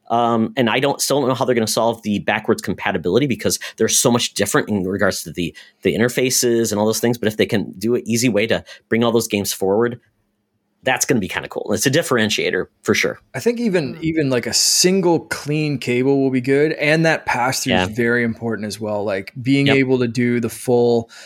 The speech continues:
Speaker 2: four K H D R, like, all that kinda stuff, like, have that pass-through without having to swap out your, your connection every time. Like,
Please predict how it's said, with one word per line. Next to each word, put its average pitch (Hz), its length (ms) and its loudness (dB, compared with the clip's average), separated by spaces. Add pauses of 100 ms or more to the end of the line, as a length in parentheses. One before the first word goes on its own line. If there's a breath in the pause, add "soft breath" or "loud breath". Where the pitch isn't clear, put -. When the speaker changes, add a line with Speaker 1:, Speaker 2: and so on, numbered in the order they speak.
(160 loud breath)
Speaker 2:
four 127 400 2
K 117 520 0
H 120 260 -2
D 117 220 0
R, 117 600 2
like, 107 280 -4
all 127 160 2
that 135 120 2
kinda 135 160 0
stuff, 113 300 0
like, 107 320 -8 (400)
have 139 360 2
that 131 220 2
pass-through 131 520 0
without 131 240 4
having 135 240 2
to 120 80 -2
swap 135 400 -2
out 113 160 -2
your, 110 400 -4
your 110 100 -10
connection 113 480 -6
every 131 200 -2
time. 143 320 0
Like, 110 320 -2